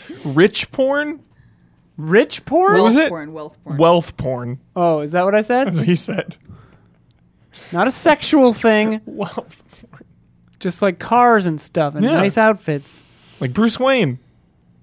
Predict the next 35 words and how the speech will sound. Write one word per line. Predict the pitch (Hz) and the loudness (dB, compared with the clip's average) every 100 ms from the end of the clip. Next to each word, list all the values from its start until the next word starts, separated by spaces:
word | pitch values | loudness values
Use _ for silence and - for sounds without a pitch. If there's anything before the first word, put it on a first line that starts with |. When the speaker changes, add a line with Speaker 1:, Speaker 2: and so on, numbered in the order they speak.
| _ _ _ _ _ _ _ _ _ _ | _ _ _ _ _ _ _ _ _ _
Speaker 3:
Midwest | 233 208 214 220 - | -6 -4 -4 -8 -8
Posh. | 233 226 - - - - - | -8 -6 -8 -12 -18 -20 0
Speaker 2:
Bruce | 202 285 - | 2 2 0
Wayne? | 143 156 240 311 359 339 | -2 -2 0 0 -2 -4
Speaker 1:
Bruce | - 247 196 | 2 4 4
Speaker 2:
Oh, | 220 | 2
Bruce | 285 | 2
Speaker 1:
Wayne. | 285 | 2
Speaker 2:
Wayne. | 254 233 147 139 | 2 2 0 0
Speaker 1:
Bruce | 254 277 | 2 2
Wayne. | 359 302 302 165 135 - _ _ _ _ - | 2 2 0 -4 -8 -18 _ _ _ _ -8
Some | 285 | -4
Speaker 2:
I | 196 | 2
thought | 277 | 4
I | |
was | - | 4
Speaker 1:
wealth | |
Speaker 2:
thinking | 349 285 | 4 4
Speaker 1:
porn. | 185 214 | 4 6
Speaker 2:
of | |
Bruce | 277 202 | 4 2
Willis, | 180 254 240 175 | 2 4 4 0
and | 190 | 0
I | |
was | 208 | 2
like, | 196 | 2
"What | 185 285 | 4 2
are | |
you | |
Speaker 1:
No. | 277 | 2
Speaker 2:
talking | - 208 247 202 165 | 0 2 2 0 -4
about?" | 165 156 | -4 -4
<laughs> | - 180 311 240 320 - _ _ _ _ _ _ _ _ - - | 0 2 4 2 0 -2 _ _ _ _ _ _ _ _ -20 -10
Like, | 226 233 | -8 -4
Speaker 3:
Midwest | 262 | -2